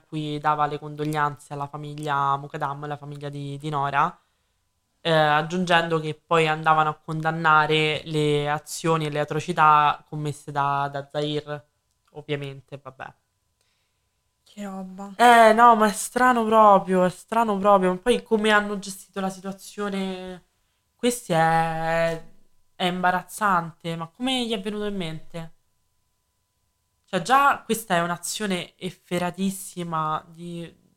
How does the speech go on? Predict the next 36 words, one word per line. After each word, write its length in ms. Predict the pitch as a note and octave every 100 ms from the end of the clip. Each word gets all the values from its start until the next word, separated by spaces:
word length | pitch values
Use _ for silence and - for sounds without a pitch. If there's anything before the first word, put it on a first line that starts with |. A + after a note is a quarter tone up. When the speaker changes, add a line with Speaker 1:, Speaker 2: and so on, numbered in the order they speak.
| _ _ _
Speaker 2:
Lo 100 | F#3
Speaker 1:
un 100 | E3+
rapporto 460 | G3+ G3+ G3+ A3 A3
Speaker 2:
sconvolto. 80 | E3+
Speaker 1:
che 140 | D#3+
comunque 300 | - G3+ -
era 80 | D#3+
finito 640 | D#3 F3 F3+ G3 F#3 E3+
pure. 600 | E3 F3 G3 F3 E3+ E3 - _ _ _ _ _ _
Cioè, 260 | _ F#3+ F#3
secondo 280 | G3 G3+ A3+
me 80 |
non 140 | G#3+ F3+
è 80 | F3
stato 300 | - G3 F#3
neanche 360 | F#3+ F#3+ -
troppo 340 | F3 F3+ - E3+
il 60 |
fatto 560 | - - E3 D#3+ _ E3
del, 920 | D#3+ D#3 D#3 D3+ D3+ D3+ D3 D3+ D3+
dell'essere 500 | D3+ D#3 D#3 - D#3+
stato 320 | - - D#3+
lasciato, 880 | D#3+ D#3 - - F3 E3+ E3+ E3 E3
cioè, 120 | D#3+ -
non 380 | D#3+ D#3+ E3 D#3+
penso 360 | - E3+ - D#3+
fosse 260 | D#3+ -
stato 260 | E3+ - D3+
anche 180 | D#3 -
un 60 | -
femminicidio 640 | _ D#3+ D#3 D#3 - D3 D3+
da 120 | D3+
quel 160 | D3+ D#3
punto 360 | - E3 D3+ D#3+
di 100 | D#3
vista. 520 | D#3 D3+ - D#3 D3